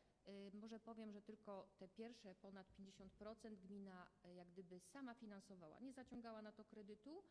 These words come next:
y, tylko, y, po prostu w trakcie roku, ale jeżeli jest to na przełomie roku, to już ciężko to dopiąć,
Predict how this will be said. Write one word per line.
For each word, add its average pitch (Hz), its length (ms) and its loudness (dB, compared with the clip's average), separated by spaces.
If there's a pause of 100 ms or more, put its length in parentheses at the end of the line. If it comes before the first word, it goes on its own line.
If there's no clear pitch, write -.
(460)
y, 214 160 2
tylko, 220 640 2
y, 208 140 -2
po 208 120 -10
prostu 226 320 0
w - 80 -12
trakcie 247 400 4
roku, 175 360 4
ale 196 240 2 (100)
jeżeli 233 280 6
jest 233 160 2
to 220 80 2
na 208 120 2
przełomie 214 480 0
roku, 208 300 0
to 190 180 -4
już 185 220 -4
ciężko 202 400 -6
to 185 140 -6
dopiąć, 240 420 0